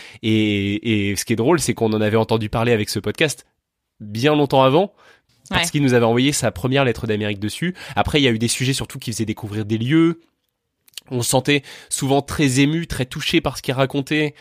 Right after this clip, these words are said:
Speaker 1: Euh, en fait, il se dévoilait dans ses podcasts. Il se dévoilait,
Speaker 2: Mhm.
Speaker 1: mais il se dévoilait d'une manière que je trouvais, que je trouvais parfaite. C'est-à-dire que il, il voulait pas faire de lui une star.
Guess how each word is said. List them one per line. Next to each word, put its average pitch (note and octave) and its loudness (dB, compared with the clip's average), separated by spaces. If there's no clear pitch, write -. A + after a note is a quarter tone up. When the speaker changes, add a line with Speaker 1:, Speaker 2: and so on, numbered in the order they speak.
Speaker 1:
Euh, G#2+ 2
en A2 -2
fait, D3+ 0
il B2 -4
se A#2+ 0
dévoilait C3+ 2
dans A2+ -4
ses A2+ -8
podcasts. - -10
Il G#2 -12
se B2 -2
dévoilait, C#3 2
Speaker 2:
Mhm. G3+ -4
Speaker 1:
mais B2+ 0
il C3 0
se - -4
dévoilait C#3 2
d'une C3 -2
manière C#3 -2
que B2 -10
je - -12
trouvais, A2+ -6
que - -8
je A#2 -8
trouvais B2+ -2
parfaite. D#3 -2
C'est-à-dire A#2+ -4
que - -4
il, B2+ -6
il C#3 -2
voulait C3+ 4
pas D#3 2
faire D3 -2
de C3 0
lui A#2+ 0
une A#2 0
star. C#3+ 0